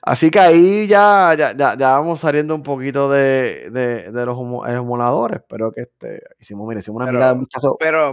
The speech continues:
Speaker 2: pero una
Speaker 1: profundo.
Speaker 2: pre-, pero no, no, en verdad es bueno porque en verdad, hacho, hay veces que uno está enzorrado y uno quiere jugar jueguitos así simple y pa' llorar y todo eso. No está mal, en verdad, no está mal. Siempre los emuladores es una, una buena opción.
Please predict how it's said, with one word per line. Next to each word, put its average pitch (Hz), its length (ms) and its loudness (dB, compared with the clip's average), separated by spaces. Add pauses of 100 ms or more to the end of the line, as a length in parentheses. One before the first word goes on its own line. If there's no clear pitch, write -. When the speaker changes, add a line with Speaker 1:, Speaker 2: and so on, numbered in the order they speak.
Speaker 2:
pero 160 260 0
una 156 180 -2
Speaker 1:
profundo. 143 420 -8
Speaker 2:
pre-, - 40 -20
pero 151 420 0
no, 175 220 0
no, 196 440 -4
en 151 140 -8
verdad 147 300 -4
es 151 100 -12
bueno 160 380 -6
porque 156 200 -10
en 147 100 -8
verdad, 127 920 -6 (160)
hacho, 175 360 -10
hay 120 180 -6
veces 110 320 -14
que - 120 -16
uno 135 160 -8
está 135 360 -10
enzorrado 131 840 -12
y 90 80 -6
uno 120 200 -8
quiere 123 240 -6
jugar 123 280 -6
jueguitos 127 440 -6
así 127 160 -14
simple - 600 -10 (260)
y 131 140 -4
pa' 127 120 0
llorar 120 540 -2
y 151 60 -6
todo 131 160 -4
eso. 151 120 -8
No 156 80 -6
está 262 160 -4
mal, 185 140 0
en 190 100 -2
verdad, 147 160 -2
no 151 60 -2
está 151 160 -8
mal. 135 220 -8 (420)
Siempre 139 240 0
los 165 120 0
emuladores 151 520 0
es 139 40 0
una, 139 320 -2
una 123 200 -6
buena 120 180 -8
opción. 127 360 -18